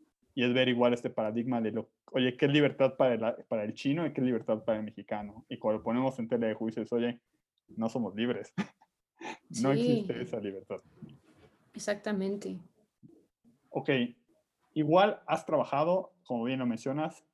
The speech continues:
Speaker 1: en Francia, en China y en México.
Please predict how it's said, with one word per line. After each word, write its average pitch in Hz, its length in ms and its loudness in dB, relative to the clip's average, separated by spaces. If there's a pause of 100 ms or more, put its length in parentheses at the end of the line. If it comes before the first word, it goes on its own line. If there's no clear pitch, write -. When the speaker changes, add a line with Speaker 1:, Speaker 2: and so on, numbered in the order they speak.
(280)
Speaker 1:
en 113 360 -6 (260)
Francia, 185 560 -2 (360)
en 117 160 -4
China 190 520 -2 (220)
y 127 140 0
en 117 160 -2
México. - 480 -6